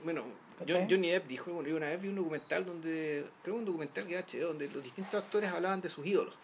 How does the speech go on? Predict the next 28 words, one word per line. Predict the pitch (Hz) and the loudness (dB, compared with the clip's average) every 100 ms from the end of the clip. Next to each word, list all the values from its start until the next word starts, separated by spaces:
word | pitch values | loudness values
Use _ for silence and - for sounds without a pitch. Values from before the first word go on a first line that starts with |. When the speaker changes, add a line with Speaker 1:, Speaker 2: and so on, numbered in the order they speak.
| - | -20
Speaker 1:
¿cachai? | - - - - - | -16 -16 -18 -20 -20
Entonces, | - 139 139 | -4 0 0
como | 139 156 156 | 2 0 0
Michael | 160 160 147 | -2 -2 -2
Fox | 165 165 | 2 2
decía | 151 160 | 0 -4
que | - 127 | -4 0
para | 147 | 0
él | 160 | 0
su | 156 | 0
ídolo | 160 165 | 2 2
era | 156 | 2
James | 151 160 | 0 -2
Cagney. | - 147 117 - - - - - | 2 2 0 -12 -20 -20 0 6
Speaker 2:
Claro. | 180 - - - | 6 6 -12 -16
Speaker 1:
¿Cachai? | - - - - - - - - - - | -12 -10 -10 -12 -20 -20 -20 -20 -20 -12
Y | - 135 | 0 4
Johnny | 185 180 | 8 10
Depp, | 214 214 - | 10 8 -6
cuando | - 143 | 0 4
le | 143 | 4
preguntaron, | 139 135 185 202 | 4 2 2 4
dijo, | 175 165 | 2 0
"Oh, | 175 | 0
Buster | 175 151 143 | 0 -2 -4
Keaton". | - 156 - - - - - - - - - - - | -4 -4 -6 -12 -20 -20 -20 -20 -20 -20 -20 -20 0
¿Cachai? | - 214 | 4 6
Speaker 2:
Cacha. | 147 | 4